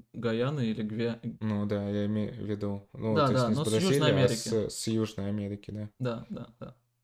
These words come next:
Speaker 2: Это
Speaker 1: Вот.
Speaker 2: вот там, а там, кстати, была авария, то, что, э, когда была пере-,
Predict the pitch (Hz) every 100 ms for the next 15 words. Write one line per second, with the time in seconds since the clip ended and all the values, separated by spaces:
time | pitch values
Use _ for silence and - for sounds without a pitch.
0 | _ - 117 110 107 - - 117 110 -
1 | 107 107 - 117 110 - - 95 98 98
2 | 98 98 95 95 92 - 101 104 101 123
3 | 107 - 95 - 98 95 _ _ _ _
4 | - 95 95 95 92 90 95 95 - 98
5 | 98 95 98 95 95 92 90 98 - 101
6 | 101 98 110 101